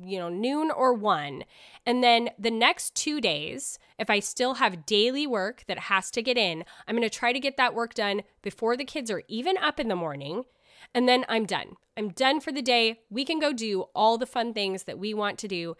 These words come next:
And I don't have to think about work, and they don't have to think about interrupting me or me getting frustrated because I've still got other things to do.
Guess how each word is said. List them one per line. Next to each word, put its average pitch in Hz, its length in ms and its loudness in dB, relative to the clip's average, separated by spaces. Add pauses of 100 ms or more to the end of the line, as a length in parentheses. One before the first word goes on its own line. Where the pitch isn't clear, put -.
(120)
And 196 100 -2
I 214 160 2
don't 240 160 -2
have 262 160 0
to 269 80 -8
think 247 180 -2
about 233 220 2
work, 202 360 -4
and 180 200 -6
they 214 120 0
don't 247 140 -4
have 254 180 -2
to 277 80 -8
think 240 180 -4
about 214 300 2
interrupting 233 640 0
me 214 320 2
or 185 300 -2
me 220 200 -6
getting 262 240 -4
frustrated 214 760 -2
because 185 400 -6
I've 220 220 2
still 247 160 -4
got 233 180 2
other 220 200 -2
things 220 320 -4
to 202 80 -10
do. 220 240 -4